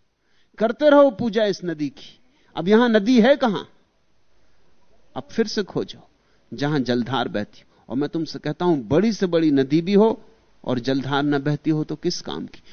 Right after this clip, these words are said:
और छोटे से झरने से भी तृप्ति हो जाती। छोटा सा झरना भी आह्लादकारी है। तो यह भी हो सकता है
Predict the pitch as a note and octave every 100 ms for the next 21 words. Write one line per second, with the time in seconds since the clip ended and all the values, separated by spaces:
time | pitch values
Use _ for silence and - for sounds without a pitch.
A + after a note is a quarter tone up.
0 | - D#3 D3 - F3+ E3+ F#3+ - C3+ G#2+
1 | A2 A2+ A#2 - D#3 F3 - D#3+ - D#3+
2 | D3 - - - - - _ _ _ _
3 | _ _ _ _ _ - _ - E3+ D#3
4 | D#3 - A2 E2+ G2 A2+ C3+ C3+ D3+ -
5 | - _ _ _ _ _ _ _ _ _
6 | _ - A#2 C3 C#3 D3+ C3 - B2 A#2
7 | C#3 - - _ _ _ _ _ _ _
8 | _ _ _ _ _ _ _ _ _ _
9 | _ - E3+ F#3 D4 C#4 B3 C#4 D4 D4+
10 | - B3+ D#3